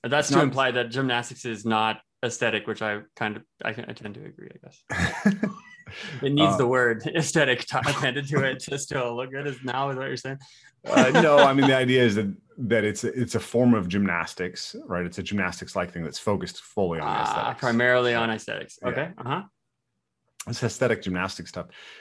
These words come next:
Speaker 2: Um, it's not to say that it can't contribute to making an effective movement problem solver, but it doesn't contribute unless you actually do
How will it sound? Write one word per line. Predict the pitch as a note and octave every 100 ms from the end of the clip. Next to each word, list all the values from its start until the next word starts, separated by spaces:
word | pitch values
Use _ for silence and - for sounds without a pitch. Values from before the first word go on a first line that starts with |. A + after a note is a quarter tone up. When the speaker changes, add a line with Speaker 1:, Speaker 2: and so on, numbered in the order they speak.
| - _
Speaker 2:
Um, | G#2+ F#2+ F#2 -
it's | A#2+
not | C#3+
to | C#3
say | A#2+
that | G#2 F2
it | F2
can't | - G2+
contribute | - F#2+ F#2+ D2 C2+ _ _ _ -
to | F#2+ D#2+ D2+
making | G2 F#2+ F#2
an | E2
effective | D#2+ - D#2 D2+ D2
movement | D#2 D2
problem | - F2+ D2
solver, | D2+ B1+ C2+
but | - F#2
it | F#2
doesn't | - A2+ G2
contribute | F#2 - F2 D#2+
unless | F2+ E2 D#2 -
you | D2
actually | D2 E2+ - D#2+
do | D#2+ - F2+ D#2 D2+